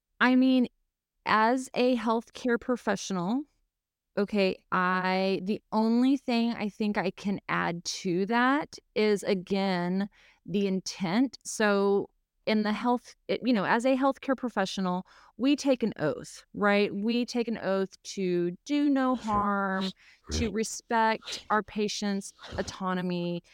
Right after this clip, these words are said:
You know what I mean? Like, there, there's a lot. So yes, that, that is a very debatable thing of what can a patient actually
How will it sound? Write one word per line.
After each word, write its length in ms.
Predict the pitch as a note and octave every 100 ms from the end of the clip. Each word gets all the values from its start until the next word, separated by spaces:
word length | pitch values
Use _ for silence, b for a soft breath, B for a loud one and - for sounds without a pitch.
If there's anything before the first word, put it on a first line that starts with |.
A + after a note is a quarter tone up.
| b -
You 120 | C#4
know 120 | D4
what 100 | D4
I 100 | C4+
mean? 320 | B3 A#3 A3
Like, 220 | G#3 F3+ F#3+
there, 300 | A3+ B3+ -
there's 260 | C4+ D4
a 80 | C#4
lot. 580 | B3 A3 G#3+ G3+ F#3 F3 -
So 500 | - - D4 C4+ A3
yes, 440 | A3+ C#4+ G#3 - -
that, 240 | A#3+ -
that 160 | A#3 B3+
is 140 | B3+
a 40 | A3+
very 260 | A#3 A3
debatable 500 | F#3+ G3 G3 F#3+ F3
thing 560 | - C#4+ C4+ B3 A#3 A#3
of 280 | - G3 F3+
what 480 | F#3+ G#3 A#3+ C4 -
can 180 | - A#3
a 60 |
patient 580 | A3 - G#3 - F#3+ F3+ -
actually 800 | E3+ F3 - F#3 F3 E3+ E3+